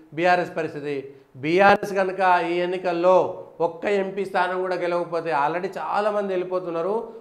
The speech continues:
ఒక్క ఎంపీ స్థానం కూడా గెలవకపోతే మొత్తం పార్టీలోని ఎమ్మెల్యేలు,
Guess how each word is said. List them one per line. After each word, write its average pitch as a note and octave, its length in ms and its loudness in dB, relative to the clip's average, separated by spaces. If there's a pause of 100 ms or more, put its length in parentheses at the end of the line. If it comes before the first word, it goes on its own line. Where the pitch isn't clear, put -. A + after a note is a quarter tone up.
(100)
ఒక్క D#3 200 -2
ఎంపీ F#3+ 300 0
స్థానం F#3 340 0
కూడా F3+ 160 -2
గెలవకపోతే E3+ 1000 -4
మొత్తం G3+ 380 -4
పార్టీలోని F3 600 0
ఎమ్మెల్యేలు, E3 920 -4